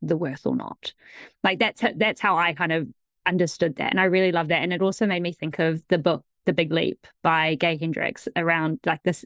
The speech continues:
'cause I think he shares six upper limits, like, the six upper limits that we, which can be created through childhood. You know, like, if we,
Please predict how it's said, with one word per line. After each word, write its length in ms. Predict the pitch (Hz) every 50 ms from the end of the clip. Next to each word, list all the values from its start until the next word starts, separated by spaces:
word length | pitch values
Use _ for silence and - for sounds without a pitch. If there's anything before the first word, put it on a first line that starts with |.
| - - -
'cause 180 | - 226 202 -
I 80 | -
think 200 | - - 220 -
he 100 | - 208
shares 260 | - - 196 190 185
six 240 | - - 160 - - -
upper 160 | - - - 226
limits, 440 | 233 277 359 403 - - - -
like, 140 | - 190 -
the 80 | - 180
six 240 | - - 175 - -
upper 200 | - - - -
limits 300 | 190 175 175 180 - -
that 180 | - - - -
we, 300 | 180 175 170 175 180 170 - - - - - - - -
which 220 | - 214 196 - -
can 100 | 208 190
be 120 | 180 180
created 340 | - - 175 170 170 175 -
through 100 | - 156
childhood. 640 | - 285 285 262 240 220 254 240 240 233 226 214
You 100 | - 190
know, 160 | 175 151 156 143 -
like, 160 | 170 156 -
if 160 | 180 - -
we, 240 | 180 165 160 170